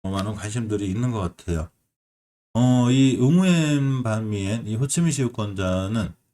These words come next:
번덩 의원과의 온라인 회의에서 나노코박스의 긴급사항 승인 상한에 대한 정보를 공개해 주길 부탁드린다며, 또 나노코박스 요구 사항이 충족된다면 국내 이 백신을 유통하기를 국회에 제안해 달라고 요청했다고 합니다.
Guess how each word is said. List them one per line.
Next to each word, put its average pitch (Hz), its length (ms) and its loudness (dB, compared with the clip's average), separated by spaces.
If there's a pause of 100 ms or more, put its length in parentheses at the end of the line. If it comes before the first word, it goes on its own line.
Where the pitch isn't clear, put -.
(160)
번덩 135 520 2
의원과의 110 320 0
온라인 110 400 4
회의에서 127 420 0
나노코박스의 139 720 0
긴급사항 113 540 -6
승인 143 320 -4
상한에 135 400 -2
대한 104 240 -2
정보를 110 540 0 (340)
공개해 110 280 2
주길 101 300 -4
부탁드린다며, 90 960 -4 (360)
또 123 80 -2
나노코박스 143 680 0
요구 120 240 4
사항이 131 240 0
충족된다면 113 800 -2
국내 117 320 -2
이 107 160 0
백신을 123 580 -4 (400)
유통하기를 117 680 0
국회에 107 420 -4
제안해 101 500 -4
달라고 92 600 -2
요청했다고 98 640 -6
합니다. 82 420 -6